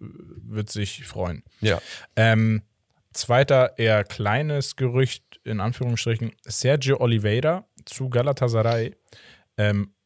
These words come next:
Speaker 1: war ausgeliehen von Porto zu A S Rom, da hat Mourinho sich geho-, den geholt, die haben nicht die Kaufoption gezogen.
Speaker 2: Die bei dr-,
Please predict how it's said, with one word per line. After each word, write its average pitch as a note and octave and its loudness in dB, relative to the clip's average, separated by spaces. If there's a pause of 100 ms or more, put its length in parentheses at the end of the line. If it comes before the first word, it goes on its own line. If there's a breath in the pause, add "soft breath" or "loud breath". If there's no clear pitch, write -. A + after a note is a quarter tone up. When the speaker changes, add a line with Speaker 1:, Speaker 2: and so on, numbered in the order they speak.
Speaker 1:
war A2+ 4
ausgeliehen D#3+ 2
von B2+ -4
Porto D3+ 4
zu A2+ -2
A G#2+ 4
S - 0
Rom, F3 0
da A#2 2
hat A2 -4
Mourinho B2+ 0
sich D#3 -6
geho-, D3 -4 (100)
den C#3+ -2
geholt, D#3 0
die A#2+ 2
haben C3 0
nicht E3 -2
die D#3 -8
Kaufoption C3+ 0
gezogen. E3+ -2 (600 soft breath)
Speaker 2:
Die B2 -2
bei A2 4 (460)
dr-, G2+ -6